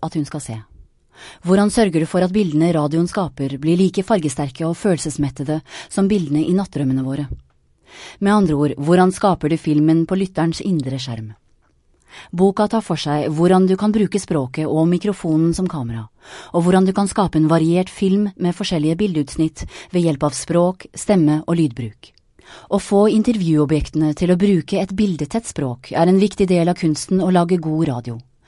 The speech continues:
I denne boka kan du lære hvordan du gjør det.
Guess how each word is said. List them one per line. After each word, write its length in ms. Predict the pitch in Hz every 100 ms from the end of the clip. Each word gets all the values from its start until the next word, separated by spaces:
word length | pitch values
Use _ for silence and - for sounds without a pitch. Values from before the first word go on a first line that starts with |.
| - - - -
I 80 | 202
denne 180 | 202 202
boka 360 | 185 - 165 160
kan 160 | 175
du 80 | 180
lære 240 | 180 170
hvordan 300 | 165 170 180
du 20 | 180
gjør 280 | 147 117
det. 60 | 117